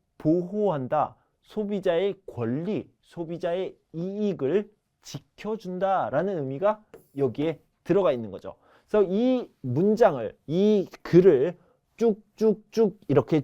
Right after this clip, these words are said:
줄이면요. 이 문장이 나옵니다. 한국 소비자원은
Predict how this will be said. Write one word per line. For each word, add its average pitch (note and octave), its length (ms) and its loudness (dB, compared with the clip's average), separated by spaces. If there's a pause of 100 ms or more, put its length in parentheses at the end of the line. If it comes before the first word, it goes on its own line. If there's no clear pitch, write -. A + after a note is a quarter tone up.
(140)
줄이면요. D#3+ 760 0 (200)
이 C#3+ 160 -4
문장이 G#3+ 400 0
나옵니다. A#2+ 600 -4 (420)
한국 A#3+ 540 -4
소비자원은 F#3+ 920 -2